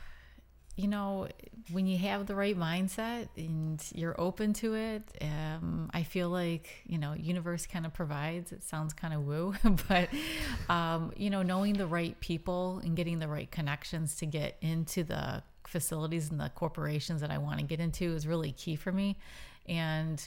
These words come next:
without really having those connections, so networking on LinkedIn or outside of LinkedIn is, is it, that's really crucial for me. I need to do that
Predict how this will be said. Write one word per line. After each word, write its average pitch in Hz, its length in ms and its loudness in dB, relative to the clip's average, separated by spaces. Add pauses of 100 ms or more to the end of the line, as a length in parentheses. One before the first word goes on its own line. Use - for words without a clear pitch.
without 165 720 0 (120)
really 165 480 0 (640)
having 165 380 2
those 139 320 0
connections, 156 680 -2
so 143 360 -4 (100)
networking 156 840 0 (120)
on 165 600 0
LinkedIn 160 640 0
or 147 420 -2
outside 156 440 -2
of 151 120 -2
LinkedIn 147 500 0 (460)
is, 147 640 -4 (280)
is 156 220 -2
it, - 460 -4
that's 170 240 -2
really 196 220 4
crucial 165 420 0
for - 160 -4
me. 151 260 -2
I 156 40 -2
need 160 240 -2
to 170 100 -2
do 151 200 0
that 143 340 -2